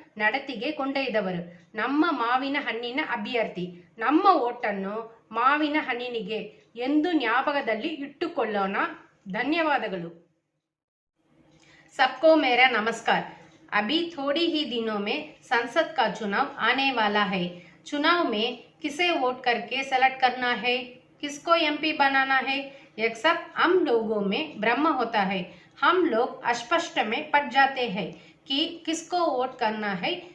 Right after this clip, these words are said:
कोई चिंता ना करे। पाटाली मक्कल कच्छी किस गठबंधन में रहता है कि उसी में हम मिलकर काम करना है। यही गठबंधन ही हम सब लोगों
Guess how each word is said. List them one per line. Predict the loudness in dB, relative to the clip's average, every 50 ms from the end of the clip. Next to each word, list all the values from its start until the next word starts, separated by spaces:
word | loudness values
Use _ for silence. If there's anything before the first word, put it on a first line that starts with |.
| _ _ _ _ _ -8
कोई | -4 -2 0 2 2 2 2 0
चिंता | -2 -4 -6 -4 -4 -2 2 4 4 4
ना | 4 2 0 -2
करे। | -2 0 -2 0 0 -2 -4 -8 -10 -4 2
पाटाली | 4 4 4 4 4 4 4 4 4 2 0
मक्कल | -2 -4 -4 -2 -2 -2 -2
कच्छी | -2 -4 -6 -6 -6 -8 -8 -8 -8 -10 -14 -20 _ _ 0
किस | 0 0 0 0
गठबंधन | 0 2 2 2 2 2 0 0 0 0 -2 -2 -2 -2 -2
में | -4 -2 -2 0 0
रहता | 0 0 0 2 4 4
है | 4 4 4 2 -2 -2 -2
कि | -4 -6 -8 -8 -8 -8 -8 -12 -18 -20 _ _ _ _ -10
उसी | -8 -6 -2 2 2 4 4
में | 2 0 -2 -2 -4 -6
हम | -2 0 2 2 2 2 2
मिलकर | 0 0 -2 0 0 0 0 0
काम | 2 4 4 4 4 4 2
करना | -2 -2 -2 -2 -2 -2
है। | -2 -2 -2 -4 -6 -8 -10 -18 -20 -20 _ -4
यही | -2 -2 0 2 0 0 2
गठबंधन | 0 0 0 0 -2 -2 -2 -2 -4 -2 -2
ही | -2 -4 -4 -4
हम | -2 0 0 0 0
सब | 0 2 2 2 2 0 -2
लोगों | 0 2 2 2 2 0 -2 -2